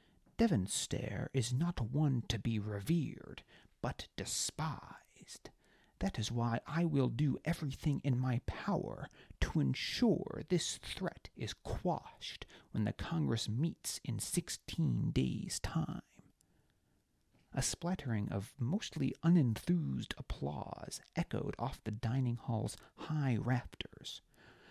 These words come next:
But enough with such serious talk. Let us get on to the entertainment I've been promising. I've told a few of you already,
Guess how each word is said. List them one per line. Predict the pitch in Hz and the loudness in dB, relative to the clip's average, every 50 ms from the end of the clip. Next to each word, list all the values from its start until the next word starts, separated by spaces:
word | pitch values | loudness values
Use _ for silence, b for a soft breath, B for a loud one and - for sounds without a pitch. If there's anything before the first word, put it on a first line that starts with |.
| B B B B B | B B B B B
But | - 254 - - | 0 2 4 4
enough | 233 226 233 254 269 - - - - - - - - | 4 6 6 6 4 2 2 -2 -8 -12 -14 -10 -6
with | 156 123 - | -6 -6 -4
such | - - - - 147 - - - - - - - | -4 -4 -2 -2 -2 -2 -2 -4 -6 -6 -4 -4
serious | - - - - 156 117 104 104 95 - - - - - - _ _ - | -4 -2 -2 0 0 0 0 -2 -4 -4 -6 -6 -8 -10 -12 _ _ -8
talk. | - - - - - - - _ _ - - B B B B B B B B B B B | -6 -6 -6 -8 -10 -14 -20 _ _ -20 -20 B B B B B B B B B B B
Let | 262 269 - | 0 4 6
us | 175 151 - | 6 4 6
get | - - 165 - - - | 6 4 4 4 4 2
on | 185 185 156 127 117 110 | 2 2 2 2 0 -2
to | - - | -2 -4
the | - - - - | -4 -6 -2 0
entertainment | - 170 - - - - - - - 226 214 156 113 98 80 71 - - - - | 0 0 0 0 -2 -2 -4 2 4 6 6 6 4 2 -2 -4 -6 -8 -8 -6
I've | - 107 107 101 98 - - - | -4 -4 -2 -2 -4 -6 -6 -6
been | 117 98 95 92 | -4 -4 0 0
promising. | - - - - 107 95 - - - - - - - - - - b b b b b b b b b b - | 0 0 0 0 -4 -4 -4 -4 -6 -6 -8 -10 -14 -20 -20 -20 b b b b b b b b b b -8
I've | 120 117 - - - | -8 -6 -6 -8 -8
told | - - 269 269 214 - - - - - | -4 -2 0 0 0 -2 -4 -6 -6 -4
a | 101 113 | -4 -4
few | - - - - - 127 117 113 | -4 -4 -6 -2 0 2 2 4
of | 120 113 - | 2 2 2
you | 143 151 170 | 2 2 4
already, | 180 180 180 180 202 220 202 - - - - | 4 4 2 2 2 2 0 -2 -6 -12 -14